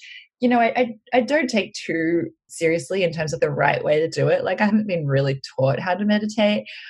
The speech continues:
but I just kind of do what feels comfortable for me. And sometimes I'll do guided ones and sometimes I'll just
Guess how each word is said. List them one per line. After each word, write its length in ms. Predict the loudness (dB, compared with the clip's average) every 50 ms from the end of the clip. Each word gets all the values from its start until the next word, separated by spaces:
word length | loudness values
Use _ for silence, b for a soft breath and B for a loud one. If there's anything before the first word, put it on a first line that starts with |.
| B
but 100 | -2 0
I 80 | 0 2
just 240 | 2 0 -4 -4 -4
kind 140 | -4 -2 -2
of 100 | -4 -2
do 160 | -2 0 0
what 160 | 0 -4 -2
feels 220 | -2 -2 -2 -2
comfortable 500 | -4 -4 -4 -4 -4 -8 -10 -8 -8 -8 -6 -6
for 60 | -6
me. 300 | -2 0 0 2 2 2
And 220 | 0 0 0 -2 -2 -4 -6
sometimes 400 | -4 -4 -4 -4 -6 -6 -4 -4
I'll 80 | -4 -4
do 140 | -4 -6 -6
guided 320 | -4 -2 -2 -2 -2 -6 -6
ones 280 | -2 0 0 0 0 -2
and 80 | -8 -6
sometimes 400 | -6 -6 -6 -6 -6 -6 -6 -4
I'll 80 | -6 -6
just 200 | -6 -8 -8